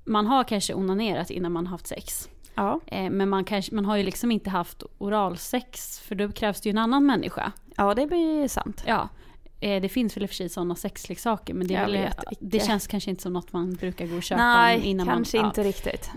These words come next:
Speaker 1: Nej, precis. Och då så tänker jag att då vet man ju inte ens hur det känns eller någonting.
Speaker 2: Nej,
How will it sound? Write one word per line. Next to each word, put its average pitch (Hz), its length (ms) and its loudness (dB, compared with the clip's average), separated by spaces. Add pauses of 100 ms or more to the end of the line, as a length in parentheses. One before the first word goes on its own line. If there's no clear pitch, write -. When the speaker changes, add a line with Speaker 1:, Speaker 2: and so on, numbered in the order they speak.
(120)
Speaker 1:
Nej, 262 340 2
precis. 214 380 -2 (300)
Och 240 160 2
då 247 360 6
så - 100 -6
tänker 214 320 0
jag 175 120 2
att - 200 -8
då 220 160 -4
vet 247 320 0
man 208 120 4
ju 185 60 6
inte 185 180 2
ens 180 280 0
hur 196 60 0
det 175 200 0
känns - 480 0
eller 175 300 -2
någonting. 170 720 -2 (480)
Speaker 2:
Nej, 269 380 2